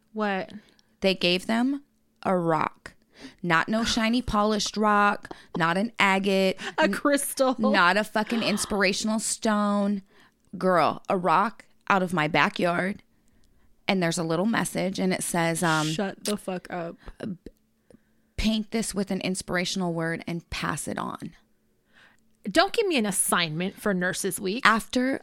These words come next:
Speaker 2: a year
Speaker 1: What?
Speaker 2: of working through a
Speaker 1: That's
Speaker 2: pandemic.
Speaker 1: not a gift. You just gave me something to do.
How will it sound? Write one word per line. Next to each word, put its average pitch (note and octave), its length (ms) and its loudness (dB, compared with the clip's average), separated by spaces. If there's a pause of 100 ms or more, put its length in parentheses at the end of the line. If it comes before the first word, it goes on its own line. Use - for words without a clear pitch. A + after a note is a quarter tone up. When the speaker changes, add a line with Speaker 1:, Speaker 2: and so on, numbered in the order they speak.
Speaker 2:
a G3+ 100 2
year F3 580 -2 (200)
Speaker 1:
What? C#4 360 0
Speaker 2:
of F3 60 -4
working G3 600 0 (140)
through F#3 160 -2
a E3+ 60 -2
Speaker 1:
That's D#3+ 300 2
Speaker 2:
pandemic. G#4 220 4
Speaker 1:
not F3+ 120 6
a - 20 4
gift. D#3 480 2
You D#4 120 2
just F4+ 200 0
gave D4+ 200 2
me D#4+ 100 -2
something B3+ 380 2
to G#3 80 2
do. G3 460 0